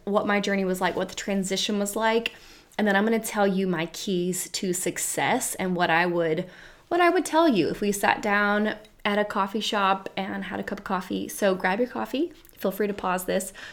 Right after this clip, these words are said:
Grab your coffee, grab a journal, and I'll tell you the story. Okay, so let me tell you the full story. So I was working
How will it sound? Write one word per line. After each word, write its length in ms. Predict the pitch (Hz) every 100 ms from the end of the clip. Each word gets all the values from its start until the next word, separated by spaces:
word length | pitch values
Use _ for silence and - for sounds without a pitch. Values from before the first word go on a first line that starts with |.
| -
Grab 160 | 208 226
your 100 | 269
coffee, 400 | 254 - 240 214
grab 300 | - 170 226
a 40 |
journal, 640 | 220 175 165 185 202 226 - - - - -
and 320 | 208 196 196
I'll 200 | 196 196
tell 240 | 196 - 214
you 140 | 226
the 80 | 233
story. 520 | - - 427 415 202 - - - -
Okay, 400 | 214 214 190 - - -
so 300 | - 285 262
let 160 | 220 226
me 120 | 240
tell 200 | 233 202
you 240 | 196 190
the 120 | 190
full 200 | 196 180
story. 360 | 175 - 180 165
So 140 | - -
I 160 | 214
was 220 | 311 370 233
working 480 | 214 - 214 208